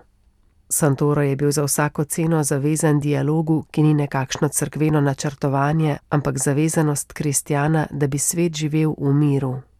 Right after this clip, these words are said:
Po njegovi smrti je nastalo združenje Don Andrea Santoro, namen katerega je ohranjati spomin in duhovnost tega duhovnika mučenca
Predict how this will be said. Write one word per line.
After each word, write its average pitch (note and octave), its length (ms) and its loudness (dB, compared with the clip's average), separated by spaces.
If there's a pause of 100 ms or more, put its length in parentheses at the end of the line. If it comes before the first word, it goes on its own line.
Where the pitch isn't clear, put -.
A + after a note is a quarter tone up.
(460)
Po D#3+ 120 0
njegovi C#3+ 400 2
smrti D3+ 500 0
je D3 120 2
nastalo C#3 520 0
združenje D3 540 0
Don D3 200 0
Andrea C#3+ 420 0
Santoro, D#3+ 760 0
namen C#3+ 360 2
katerega D#3 500 -2
je C#3+ 180 0
ohranjati C#3+ 640 -2
spomin E3 520 0
in D3+ 140 0
duhovnost D#3 720 -2
tega D3 260 -2
duhovnika D#3+ 680 0
mučenca D3 720 -2